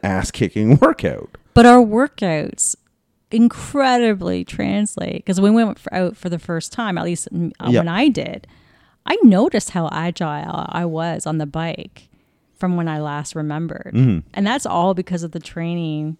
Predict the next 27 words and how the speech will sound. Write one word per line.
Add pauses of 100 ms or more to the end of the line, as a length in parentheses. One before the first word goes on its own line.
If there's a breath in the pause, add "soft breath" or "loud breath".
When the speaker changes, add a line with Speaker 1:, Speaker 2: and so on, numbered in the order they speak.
(100)
Speaker 1:
Indoors. (320)
Speaker 2:
Indoors
over
the
winter, (360)
right?
Speaker 1:
Yeah,
Speaker 2:
Or
Speaker 1:
because
Speaker 2:
even
Speaker 1:
we,
Speaker 2:
the
spring.
Speaker 1:
we
have
a
broad
base
of
general
fitness. (600)
So (280)
then (100)
anything
you
do, (1000)
you'll,